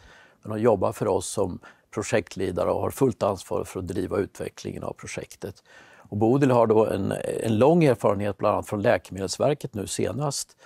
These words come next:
Innan dess jobbar hon som projektledare, och med tanke på att vi befinner oss i det prekliniska arbetet som ska slutföras nu inför det att vi går in i klinisk fas under slutet på nästa år,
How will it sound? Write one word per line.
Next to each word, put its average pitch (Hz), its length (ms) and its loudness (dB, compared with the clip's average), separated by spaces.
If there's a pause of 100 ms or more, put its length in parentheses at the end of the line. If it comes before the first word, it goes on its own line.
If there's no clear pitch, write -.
(260)
Innan 110 280 -2
dess 123 240 2
jobbar 113 220 4
hon 101 140 -2
som 104 160 -4
projektledare, 104 960 -4 (460)
och 98 240 -6 (120)
med 107 140 -8
tanke 120 240 -2
på 120 120 0
att 110 160 -2
vi 135 180 2
befinner 117 460 -2
oss 98 180 -4
i - 20 -4
det 104 140 -2
prekliniska 113 960 -2
arbetet 101 600 -2
som 98 160 -8
ska - 180 -6
slutföras 135 800 0
nu 117 240 -2 (520)
inför 104 300 -8
det 98 140 0
att - 160 -8
vi 110 40 -6
går 101 160 0
in 92 200 -4
i 90 60 -8
klinisk 127 680 -2
fas 101 400 0
under 95 180 -10
slutet 92 360 -8
på - 80 -10
nästa 95 400 -4
år, 156 440 0